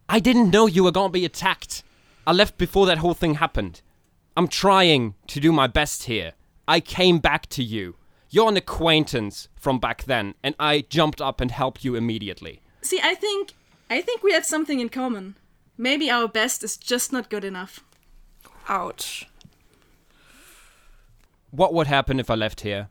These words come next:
Speaker 1: Max? What would happen if you left here? What would happen? Like, you, you can see what happened while you were gone for a, a few minutes, right? Like, your team split up, everything collapsed. You are aware that these,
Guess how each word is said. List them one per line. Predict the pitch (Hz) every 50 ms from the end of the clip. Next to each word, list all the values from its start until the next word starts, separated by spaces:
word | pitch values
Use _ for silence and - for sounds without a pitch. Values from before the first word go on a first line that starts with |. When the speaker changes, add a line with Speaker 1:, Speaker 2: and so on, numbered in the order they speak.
| _
Speaker 1:
Max? | 104 107 104 104 - - - - _ _ _ _ _ _ _ _ _ _ _ _ _ _ _ _ _ _ _ _ _ _ _
What | - 185 190
would | 190 175
happen | 180 170 160 156
if | 143 107 110
you | 127 123 113
left | 110 107 - -
here? | - 107 104 101 104 107 - _ _ _ _ _ _ _ _ _ _ _ _ _ _ _ _ _ _
What | 170 185 190
would | 190 160
happen? | 170 160 160 - 165 156 147 143 -
Like, | 151 156 151 -
you, | 175 175 220 190 - -
you | - 180 226 -
can | - 180 147
see | - - - 208 185
what | 147 143 135 131
happened | 160 151 143 - - 120 110 107 107 104 - - _ _ _ _ _ _ _ _ _
while | 135 135 151 151 147 143
you | 131 131
were | 120 120 117
gone | 110 151 135 127 123 113
for | - - 113 107
a, | 104 110 - _ _ -
a | 131
few | - - - 147 131
minutes, | 127 123 107 101 98 95 -
right? | 120 123 120 120 - _ _ _ _ _ _ _ _ _ _ _ _ -
Like, | 135 139 131 - - - - _ _ _ _
your | - 156 151
team | - - 170 190 190
split | - - - - 170 185 -
up, | 135 127 123 120 - - - _ _ _ _ _ _ _
everything | 147 147 139 160 170 - 165 151 143
collapsed. | - 139 143 127 117 117 - - - - - - - _ _ _ _ _ _ _ _ _ _ _ _
You | 180 143 135 165 180 180 180 - _
are | 165 170 165 175 156
aware | 156 143 143 160 151 147 143 131
that | 127 127 110 -
these, | 147 143 139 127 113 - - - -